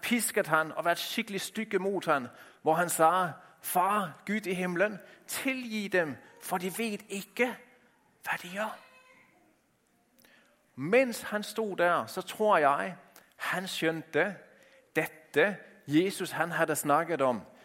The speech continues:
med en forvandling. Jeg tror, han skjønte, at Jesus havde sagt, at det var det at blive født på ny, som måtte til.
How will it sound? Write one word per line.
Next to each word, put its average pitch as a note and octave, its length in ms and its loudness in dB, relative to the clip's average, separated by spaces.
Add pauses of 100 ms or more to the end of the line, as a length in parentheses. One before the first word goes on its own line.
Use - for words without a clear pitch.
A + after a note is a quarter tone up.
(240)
med D3 180 -2
en D#3 280 -6 (280)
forvandling. E3 960 2 (680)
Jeg C3+ 100 0
tror, G#3+ 500 0 (180)
han - 320 -2
skjønte, G3+ 800 0 (920)
at C3 160 -4
Jesus F3+ 440 -2
havde F3+ 220 0
sagt, - 560 0 (560)
at - 180 -10
det E3+ 160 4
var F3 300 2 (2000)
det F3 180 -2
at E3 80 -4
blive F3 200 -2
født - 380 -6
på G3 120 -2
ny, F#3+ 360 -4
som - 260 -4
måtte C#3 240 2
til. D3+ 340 -4